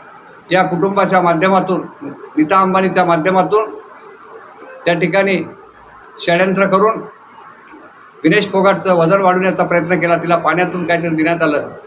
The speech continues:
अशा प्रकारचा आरोप होतो आहे. खरंच यांना देशाचं प्रेम असेल,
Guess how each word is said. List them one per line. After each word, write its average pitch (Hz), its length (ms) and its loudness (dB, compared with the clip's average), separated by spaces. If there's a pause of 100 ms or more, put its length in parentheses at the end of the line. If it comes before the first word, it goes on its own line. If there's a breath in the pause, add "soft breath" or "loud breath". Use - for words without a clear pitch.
(340)
अशा 175 180 -2
प्रकारचा 170 420 0
आरोप 151 220 2
होतो 151 200 -4
आहे. 113 160 -2 (920)
खरंच 196 280 0
यांना 190 200 2
देशाचं 180 420 0
प्रेम 180 280 2
असेल, 202 220 0